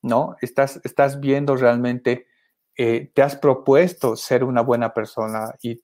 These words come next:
has propuesto tener valores y has equilibrado con tus roles y de eso has sacado metas y has sacado tareas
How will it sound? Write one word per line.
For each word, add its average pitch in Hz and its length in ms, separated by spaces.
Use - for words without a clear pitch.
has 131 220
propuesto 131 640
tener 113 340
valores 110 680
y 131 100
has 127 160
equilibrado 131 800
con 110 200
tus 120 200
roles 127 460
y 156 80
de 131 140
eso 156 160
has 147 100
sacado 123 500
metas 117 540
y 123 100
has 113 120
sacado 120 420
tareas 110 600